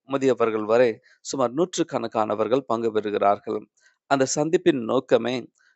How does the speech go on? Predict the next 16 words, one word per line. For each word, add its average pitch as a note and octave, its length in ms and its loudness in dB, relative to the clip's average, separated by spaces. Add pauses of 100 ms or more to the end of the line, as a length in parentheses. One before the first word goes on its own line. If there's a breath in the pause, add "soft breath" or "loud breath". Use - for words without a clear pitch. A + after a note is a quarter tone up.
கிறிஸ்தவர்களுக்கு A#2+ 800 -2
வீடு A#2 360 -4
கட்டவோ, A2 460 2 (280)
நிலம் B2 400 0
விற்கவோ A2 480 0 (200)
உதவி C#3 440 2
செய்யக்கூடாது. A2 920 0 (260 soft breath)
யாரும் F3 400 0
அவருடைய A#2+ 440 0
கடைகள் B2 520 -2
வாங்கக்கூடாது. A2 1000 0 (300 loud breath)
கிறிஸ்தவர்களுக்கு C#3 760 0
என்னென்ன D#3+ 400 0
வகையில் B2 420 2
நெருக்கடிகளை A2+ 640 -2
கொடுக்கலாம், A2+ 640 -2